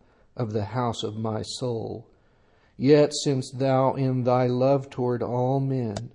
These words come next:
dost wish to dwell in me, "In boldness I come, thou commandest."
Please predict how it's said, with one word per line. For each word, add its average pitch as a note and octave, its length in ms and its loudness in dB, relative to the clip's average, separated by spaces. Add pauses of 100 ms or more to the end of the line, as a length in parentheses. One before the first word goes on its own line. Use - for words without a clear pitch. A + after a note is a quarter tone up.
(140)
dost A2 340 -8
wish B2 480 -2
to A2+ 140 -6
dwell B2 440 -4
in C#3 180 -2
me, C3 340 -12 (720)
"In A2+ 220 0
boldness A#2+ 840 0 (240)
I G#2 260 -8
come, A2+ 600 -10 (680)
thou A#2+ 400 -6
commandest." A2 1040 -10